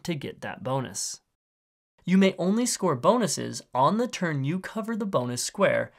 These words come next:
and not later when you add to one previously covered. If multiple bonuses are covered in the same turn, then they are both counted or multiplied. Once the lid runs out of tiles,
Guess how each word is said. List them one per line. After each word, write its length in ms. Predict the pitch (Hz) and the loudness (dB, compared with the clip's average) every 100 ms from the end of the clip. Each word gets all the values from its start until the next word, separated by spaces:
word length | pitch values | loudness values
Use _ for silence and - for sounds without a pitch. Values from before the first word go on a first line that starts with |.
| - | -6
and 180 | 135 127 | -2 2
not 260 | 123 139 185 | 2 2 0
later 400 | 202 196 123 127 | 0 2 0 -2
when 180 | 143 | 0
you 160 | 151 143 - | -2 -2 -4
add 280 | 165 143 147 | 0 0 -2
to 100 | 185 | -6
one 240 | 127 120 | -6 -6
previously 560 | 120 - 156 113 - 120 | -8 -6 -6 -6 -8 -8
covered. 420 | 143 151 110 - _ _ _ _ _ | -2 -2 -2 -14 _ _ _ _ _
If 200 | 147 110 | -2 -2
multiple 500 | 120 127 123 127 123 | -2 -4 -4 -6 -6
bonuses 640 | 110 123 156 135 123 139 | 0 2 2 0 -2 -2
are 140 | 127 120 | -2 -6
covered 420 | - 196 156 165 | 0 2 2 -2
in 140 | 131 | -6
the 100 | 113 | -6
same 320 | 107 120 123 120 | -8 -6 -6 -4
turn, 380 | 180 190 190 - _ - - | -2 0 -2 -6 _ -18 -2
then 140 | 170 | 0
they 120 | 180 | 4
are 120 | 185 175 | 4 4
both 420 | 143 180 202 - | 2 0 0 -6
counted 500 | - 135 117 131 143 _ | -2 -2 -2 -6 -8 _
or 180 | - 120 | -6 -4
multiplied. 680 | 110 143 147 - 107 - - _ _ _ _ _ | -4 -4 -4 -6 -8 -8 -16 _ _ _ _ _
Once 300 | 147 175 208 | 0 2 0
the 160 | - 247 | 2 2
lid 420 | 233 247 131 139 | 4 2 2 0
runs 360 | 143 131 127 131 | -2 0 2 2
out 140 | 123 | 0
of 80 | 110 | 0
tiles, 540 | - 170 156 120 131 | -2 0 0 0 -4